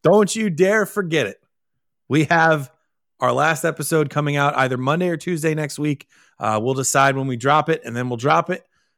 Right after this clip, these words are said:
Uh, it's the Super Bowl prop bet pool. So you'll see our Google form going out.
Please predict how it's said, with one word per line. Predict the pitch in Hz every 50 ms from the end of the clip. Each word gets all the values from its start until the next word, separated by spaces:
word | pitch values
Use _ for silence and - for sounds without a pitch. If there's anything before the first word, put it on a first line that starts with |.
| _ -
Uh, | 104 104 107 107 117 127
it's | 123 120 -
the | - 131
Super | - - 175 156 160 147
Bowl | 160 170 156
prop | 147 - 170 165 160 -
bet | - 143 143 -
pool. | - 139 135 120 104 - _ _ _ _ _
So | - - 127
you'll | 131 143 139 135
see | - - 165 165
our | 156 151
Google | 127 139 160 160 156 160 139
form | - 156 165 160 165 160
going | 151 160 156 151 156 156 160
out. | 160 175 190 -